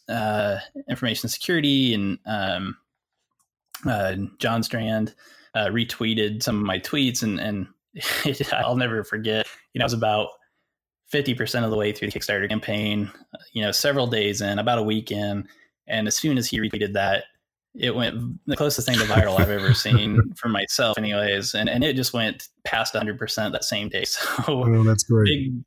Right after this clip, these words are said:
Speaker 1: yeah, big shout out to him. I mean, it was fun. My wife and I were jumping up and down, hugging each other. And, and you would have thought this was something more serious than a children's book. <laughs> We had a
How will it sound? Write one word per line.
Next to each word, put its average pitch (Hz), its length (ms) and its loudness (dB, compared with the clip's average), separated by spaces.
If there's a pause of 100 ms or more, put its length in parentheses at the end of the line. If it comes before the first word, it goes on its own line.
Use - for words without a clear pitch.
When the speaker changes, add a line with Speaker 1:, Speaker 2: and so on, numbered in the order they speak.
(260)
Speaker 1:
yeah, 123 220 2
big 120 120 -2
shout 131 220 4
out 120 180 2
to 117 80 -2
him. 110 220 0
I 107 60 0
mean, - 140 0 (600)
it - 80 -2
was 110 140 0
fun. 110 240 0
My 107 100 2
wife 110 200 2
and 110 100 0
I 104 60 0
were 104 40 -2
jumping 107 220 0
up 101 60 -2
and 104 80 -4
down, 104 220 2
hugging 107 280 -2
each 104 160 -6
other. 104 260 0
And, 104 140 -2
and 113 220 0
you 139 100 2
would 139 100 2
have 120 80 -4
thought 113 180 2
this 113 140 0
was - 80 -2
something 107 400 -4
more 123 260 0
serious 101 360 -4
than 107 80 -6
a 98 100 -4
children's 101 300 -8
book. - 220 -10 (220)
<laughs> 147 240 0
We 127 100 0
had 117 160 2
a 101 120 -2